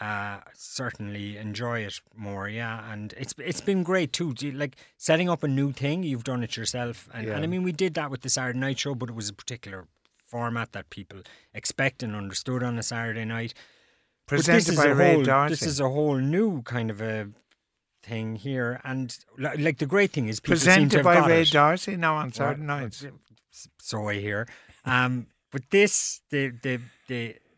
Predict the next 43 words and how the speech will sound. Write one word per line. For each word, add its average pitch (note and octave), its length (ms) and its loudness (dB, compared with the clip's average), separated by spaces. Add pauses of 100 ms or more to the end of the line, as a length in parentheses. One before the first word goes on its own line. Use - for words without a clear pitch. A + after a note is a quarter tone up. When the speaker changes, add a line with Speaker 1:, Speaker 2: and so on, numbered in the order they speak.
Speaker 1:
the B2+ 80 -4
show E3 260 2
that's D#3 200 2
on C3+ 180 2
tomorrow C#3 500 4
night, A#2 320 -2
Speaker 2:
Yeah, A2+ 100 -4
Speaker 1:
Wednesday A#2+ 340 2
Speaker 2:
okay. G#2 80 0
Speaker 1:
night, B2 240 -2
Speaker 2:
At C3+ 200 4
Speaker 1:
at B2+ 40 4
nine D3 220 10
thirty C3 200 2
Speaker 2:
halftime. A#2 100 6
Speaker 1:
after A2 220 0
news. A#2+ 240 -2 (380)
It's, G#3+ 140 -4
it's, A#3+ 180 -6 (160)
it's, A#3+ 160 -6
yeah, B3 200 4
it's G#3 160 -2
a A3+ 40 2
new G#3+ 280 4
thing F#3+ 280 0
and F3 120 0
a D#3+ 60 2
new E3+ 200 0
slot D#3+ 360 0
and D#3 100 -6
everything, D#3+ 400 -4
and C#3+ 100 -2
you're C3+ 120 -2
wondering, C#3 360 -8
are A#2 80 -4
people B2+ 280 -6
gonna A#2+ 200 -2
get A#2+ 260 -2
it? G3+ 120 -4
I C#3 40 -4
was G#2 140 -8
fairly A#2+ 340 -4
worried A#2 640 -2